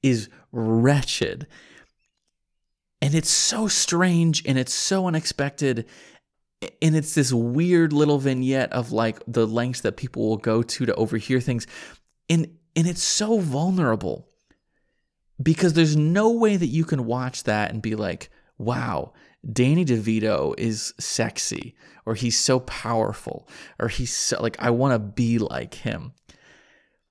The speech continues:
And that's part of, part of comedy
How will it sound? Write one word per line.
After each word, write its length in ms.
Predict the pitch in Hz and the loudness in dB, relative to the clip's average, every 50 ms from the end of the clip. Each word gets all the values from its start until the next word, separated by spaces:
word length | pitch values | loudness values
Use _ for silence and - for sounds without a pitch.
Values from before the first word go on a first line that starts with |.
| _ _ _ _ _ _ _ _ _ _ _ _ _ _ _ _ _ _ _ - | _ _ _ _ _ _ _ _ _ _ _ _ _ _ _ _ _ _ _ 0
And 160 | 160 160 160 | 2 2 2
that's 220 | 180 190 220 - | 2 0 -2 -4
part 300 | - - - - 254 269 | -4 -2 -2 -2 -2 -4
of, 180 | 277 240 - - _ _ _ _ _ - | -6 -6 -8 -10 _ _ _ _ _ -8
part 240 | - - 190 208 | -2 2 2 4
of 200 | 220 180 135 - | 4 2 -2 -2
comedy 600 | - - - 165 180 202 208 196 170 143 123 117 | -4 -2 -2 0 0 2 2 2 4 2 2 0